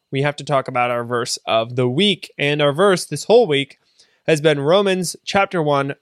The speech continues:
verse five. And it says, "Christ, through whom, through whom we have received grace and apostleship to bring about the obedience of faith for the sake of his name among all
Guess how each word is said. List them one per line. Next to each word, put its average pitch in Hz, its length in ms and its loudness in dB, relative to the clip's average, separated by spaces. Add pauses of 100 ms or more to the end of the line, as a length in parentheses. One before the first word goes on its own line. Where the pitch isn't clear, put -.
verse - 460 -4 (340)
five. 139 440 2
And 160 200 -2
it 160 100 -6
says, 156 500 0 (300)
"Christ, 196 680 2 (840)
through 175 300 6
whom, 180 460 2 (160)
through 240 320 4
whom 170 440 2
we 170 200 0
have 160 220 2
received 143 440 -4
grace 170 460 2
and 156 160 -2
apostleship 151 800 -2 (400)
to - 100 -2
bring 185 220 2
about 170 260 4
the 160 100 0
obedience 185 520 0
of 156 120 -4
faith 131 360 -2
for 139 100 -12
the 135 80 -10
sake 180 320 0
of 165 80 -2
his 139 160 -6
name 123 280 -2
among 131 320 -2
all 180 600 2